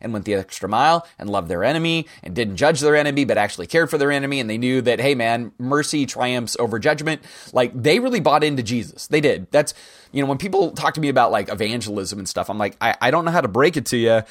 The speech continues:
but just simply saying, 'We're just gonna shout the gospel and that's all that we need.'" I go, "You can shout it all you want, but if you're not living it in love and generosity and gentleness, nobody wants it." I've seen dudes on the street corner with a blowhorn.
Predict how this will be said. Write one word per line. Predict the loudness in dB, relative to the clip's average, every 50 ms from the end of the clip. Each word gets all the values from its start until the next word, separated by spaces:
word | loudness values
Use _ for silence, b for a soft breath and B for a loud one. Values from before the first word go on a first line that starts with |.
| B B B B
but | -2 -2 0
just | 2 0 2 2 2
simply | 0 0 0 0 2
saying, | 2 2 2 2 0
'We're | 0 0
just | 0 0 -2
gonna | -2 -4
shout | -2 -2 0 2 4 4 2 2 0 -2
the | 0
gospel | 2 4 4 4 2 0 -2 -2 -2 -2
and | -2 0
that's | 0 -2 -2 -2
all | -2 -2 0 0
that | 0
we | -4 -4
need.'" | -4 -4 -2 -2 -2 -2 -4 -8 B B B B B B B -6
I | 0
go, | 0 2
"You | 2 2 -2 -2
can | -2 -2
shout | -2 0 2 4 4 4 4
it | 4 4
all | 4 4
you | 4 2
want, | 0 0 0 0
but | -2
if | -4 -4
you're | -6 -4 -2
not | -2 -2 -2
living | -2 -2 -2 -2 0 -2
it | -2 -2
in | -4 -4
love | 0 2 2 2 2 0
and | -2 -6
generosity | -2 -2 0 0 2 0 0 0 -2 -8 -8 -8
and | -8 -4
gentleness, | -2 -2 -4 -2 -4 -8 -6 -6 -6 -4
nobody | -2 -2 -2 0 0 -2
wants | -2 -2 -2 -2 0 2 2 2 2 2 0 -2 -4
it." | -2 0
I've | -2 -2 -2
seen | -4 -6 -4 -4 -2
dudes | 2 4 4 4 2 2
on | -2 -4 -4
the | -6 -6
street | -6 -6 -4 -4 -4 -4 -4 -6
corner | -6 -4 -4 -2 0 0 0
with | 0 0 -2 -2
a | -4
blowhorn. | -4 0 2 4 4 4 4 4 2 2 2 2 0 0 B